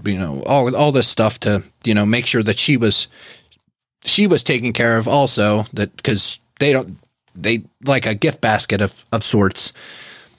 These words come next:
Uh, I get over there. They're already in the room.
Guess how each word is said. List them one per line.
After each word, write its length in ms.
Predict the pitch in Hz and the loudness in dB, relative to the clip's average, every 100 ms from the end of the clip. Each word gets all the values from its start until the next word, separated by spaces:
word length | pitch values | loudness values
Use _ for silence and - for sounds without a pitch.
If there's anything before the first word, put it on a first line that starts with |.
| _ _ - _ | _ _ -20 _
Uh, 440 | - 131 117 107 104 - | -2 0 2 2 -2 -2
I 160 | 196 | -2
get 160 | 208 156 | 0 0
over 240 | 135 131 | 2 2
there. 400 | 127 127 127 120 - | 2 2 2 0 -2
They're 240 | 135 170 | 2 4
already 380 | 156 139 131 127 | 4 4 4 2
in 80 | 120 | 0
the 80 | |
room. 640 | 113 131 147 143 143 139 | 0 2 4 4 2 2